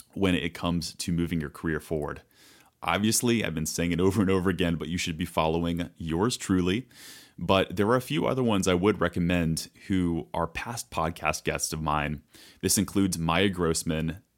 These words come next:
Jennifer McClure, who is the person I told the story about at the beginning of this episode, Diana Y K Chan, and Austin Belsack.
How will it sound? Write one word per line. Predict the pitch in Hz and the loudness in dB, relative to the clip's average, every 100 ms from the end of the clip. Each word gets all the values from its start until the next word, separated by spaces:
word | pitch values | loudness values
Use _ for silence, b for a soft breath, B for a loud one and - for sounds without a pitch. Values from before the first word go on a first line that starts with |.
| - | -4
Jennifer | 104 101 107 | 0 0 0
McClure, | 92 - - 85 82 82 - | -2 -4 -4 -2 -2 -4 -4
who | 87 | -2
is | 85 | -2
the | - | -6
person | - 87 - | -4 -4 -2
I | 80 | -6
told | - 80 - | -6 -10 -8
the | |
story | - 110 120 | -6 0 2
about | 131 120 113 | 2 2 0
at | 92 | -4
the | 95 | -8
beginning | 87 90 85 | -2 0 0
of | 80 | -2
this | 80 | -2
episode, | 90 82 - 82 80 82 B B B B B | -4 -2 -2 0 0 -4 B B B B B
Diana | - 90 92 98 92 | -2 0 2 2 0
Y | 82 87 85 | 0 0 0
K | - 80 | -2 -4
Chan, | 71 - 90 85 82 82 b b - | -4 -2 0 0 -2 -4 b b -4
and | 85 82 | -4 -2
Austin | 78 76 - 78 | -4 -4 -4 -6
Belsack. | 73 71 71 - 73 71 - | -4 -6 -4 -4 -4 -4 -6